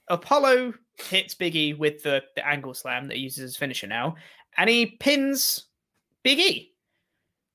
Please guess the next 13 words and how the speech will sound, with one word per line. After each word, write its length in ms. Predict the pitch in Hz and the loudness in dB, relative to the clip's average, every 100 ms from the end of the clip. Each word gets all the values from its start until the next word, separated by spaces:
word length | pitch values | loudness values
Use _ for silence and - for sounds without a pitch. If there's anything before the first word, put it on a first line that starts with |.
| _ _ _ - | _ _ _ 0
I'm 100 | 240 | 4
never 220 | 311 262 | 6 4
a 40 | |
huge 220 | 233 208 196 | 2 0 2
fan 180 | 214 | 2
of 100 | 208 | 2
the 120 | 160 156 | 2 -2
champion 380 | - 160 165 | 0 -2 0
getting 200 | 156 143 | -4 -6
pinned 240 | 139 147 160 | -2 0 2
as 120 | 147 | 2
it 80 | 139 | 0
is, 360 | 143 254 - | 0 0 -2